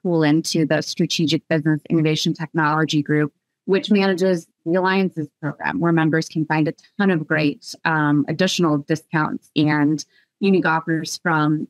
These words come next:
technology companies in, in that portfolio. Um, the I O I event, another great way to digest tech and meet founders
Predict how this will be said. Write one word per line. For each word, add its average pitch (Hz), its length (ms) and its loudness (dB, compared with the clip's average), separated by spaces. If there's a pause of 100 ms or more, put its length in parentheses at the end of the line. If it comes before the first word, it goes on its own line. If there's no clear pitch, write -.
technology 170 500 0
companies 156 600 -2 (180)
in, 160 160 0
in 165 180 2
that 160 280 0
portfolio. 160 720 0 (340)
Um, 160 280 2
the - 120 -4
I 170 180 0
O 156 100 -2
I 190 160 0
event, 190 340 0
another 170 260 0
great 160 280 -2
way 165 160 2
to 160 80 0
digest 156 680 -2
tech 156 220 -2
and 156 340 2
meet 160 100 -14 (120)
founders 160 420 0